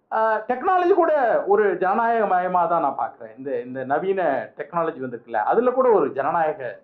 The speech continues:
தன்மை இருக்கு, அது எல்லாருக்கும் ஓபன் பண்ணுது. அது, அது, அது, அதை கூட நம்ம வந்து மேலும் மேலும் ஜனநாயகப்படுத்தணும். ஆ, அது இடஒதுக்கீடு வழியாக அவர் சொன்ன மாதிரி அதை வந்து தனியார் இடஒதுக்கீடு வழியாக எல்லா வகையிலும் நம்ம முயற்சிக்கிட்டே இருக்கணும். ஒரு, ஒரு,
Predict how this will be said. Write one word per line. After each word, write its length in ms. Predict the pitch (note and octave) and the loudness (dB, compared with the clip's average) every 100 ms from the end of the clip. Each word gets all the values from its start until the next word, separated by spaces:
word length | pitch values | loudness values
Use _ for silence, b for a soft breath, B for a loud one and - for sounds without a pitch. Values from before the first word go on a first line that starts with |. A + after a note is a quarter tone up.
| - | -8
தன்மை 240 | C3 B2 | -8 -8
இருக்கு, 200 | G2 - | -14 -14
அது 100 | A2 | -12
எல்லாருக்கும் 500 | A#2 D#3 G#3 A3+ A3 | -8 -2 -2 0 0
ஓபன் 300 | E3+ E3+ F#3 | 0 0 -4
பண்ணுது. 300 | D3+ A#2 A#2 _ _ _ _ | -6 -8 -16 _ _ _ _
அது, 240 | D#3 F3+ F#3 | -4 -2 -2
அது, 300 | D#3 F3+ F3 | -2 0 0
அது, 380 | D3+ E3+ G3+ | 0 0 2
அதை 220 | F3 G3 B3+ | 2 0 0
கூட 180 | D4 | 0
நம்ம 180 | C#4+ A#3+ | 0 0
வந்து 160 | A#3 A#3+ | 0 -2
மேலும் 400 | F#3 G#3 D#4+ E4+ | -2 0 0 0
மேலும் 220 | D#4+ C#4+ | 0 0
ஜனநாயகப்படுத்தணும். 800 | A3+ G#3+ G3+ F#3+ E3+ - C3 - _ _ _ _ _ - | 0 0 0 -2 -4 -6 -12 -12 _ _ _ _ _ -4
ஆ, 220 | E3 D#3+ | -2 0
அது 160 | E3+ F#3+ | 0 -2
இடஒதுக்கீடு 580 | A#3 D#4 E4 D#4+ D#4 D4 | 0 2 2 2 0 0
வழியாக 340 | C#4 C#4 B3+ | 0 2 4
அவர் 240 | A#3+ A3 | 4 2
சொன்ன 180 | A3 A3+ | 0 0
மாதிரி 380 | A3 G#3+ G#3+ G#3 | 0 0 2 2
அதை 200 | G3 F#3 | 2 0
வந்து 440 | F#3+ G3 F#3 F#3+ _ | 0 2 0 -2 _
தனியார் 380 | - G3+ A#3+ B3 | -4 0 0 2
இடஒதுக்கீடு 520 | A3+ A3 A3+ A3 A3 | 4 4 4 4 0
வழியாக 580 | G#3+ G#3+ A3+ G#3 F#3 C#3+ | 0 2 2 2 -2 -4
எல்லா 260 | - A3 F4+ | -6 0 2
வகையிலும் 380 | F#4 F4+ E4 B3+ | 4 2 0 0
நம்ம 220 | F#3 E3+ | 0 2
முயற்சிக்கிட்டே 560 | F#3+ F#3+ F3+ E3 B2+ A#2 | 0 -2 -8 -8 -8 -16
இருக்கணும். 240 | G#2 A2+ | -20 -18
ஒரு, 200 | C3 E3+ | -14 -8
ஒரு, 320 | F3+ F3 D#3+ | -2 -2 -4